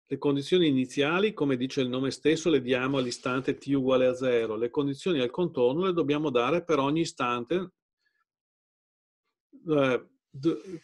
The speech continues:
in, per ogni istante in cui noi calcoliamo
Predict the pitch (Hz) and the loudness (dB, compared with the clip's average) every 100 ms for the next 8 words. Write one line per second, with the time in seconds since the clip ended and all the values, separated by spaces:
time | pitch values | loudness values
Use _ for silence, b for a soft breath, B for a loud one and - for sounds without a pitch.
0 | - 156 143 131 127 - 147 156 185 - | -6 0 2 0 -2 -2 0 2 2 0
1 | 127 117 151 196 139 147 135 135 135 165 | -2 0 0 0 0 0 0 0 -2 -4
2 | 160 170 131 117 110 117 143 135 | 0 2 2 0 -4 -4 -4 -6